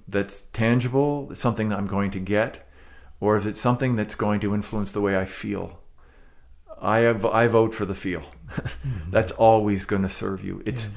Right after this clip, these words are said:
Speaker 1: it's the most pure burning fuel you can utilize because it never runs out. In fact, it, it gets stronger. That's why we call it intrinsic motivation, right? Because the fuel comes from within.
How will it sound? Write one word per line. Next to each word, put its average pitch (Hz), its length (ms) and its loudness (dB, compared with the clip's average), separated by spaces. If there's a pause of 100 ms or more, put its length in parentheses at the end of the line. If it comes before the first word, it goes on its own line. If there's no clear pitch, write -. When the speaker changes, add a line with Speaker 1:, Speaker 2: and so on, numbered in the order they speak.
(240)
Speaker 1:
it's 113 160 -4
the 123 100 2
most 113 340 2
pure 139 440 4
burning 120 440 4
fuel 110 640 0
you 110 140 -2
can 98 180 0
utilize 92 680 -4 (300)
because 110 300 2
it 107 140 0
never 123 720 2
runs 113 320 2
out. 143 300 4 (640)
In 110 120 -4
fact, 110 320 4
it, - 220 -2
it 107 120 -2
gets - 220 0
stronger. 95 640 -2 (1040)
That's - 180 -18
why 107 180 2
we 107 140 0
call 110 280 4
it 104 140 -4
intrinsic 120 400 4
motivation, 110 680 0
right? 104 200 -8 (400)
Because 110 380 4
the 104 80 -4
fuel 113 320 2
comes 110 280 0
from 95 200 -4
within. 85 340 -8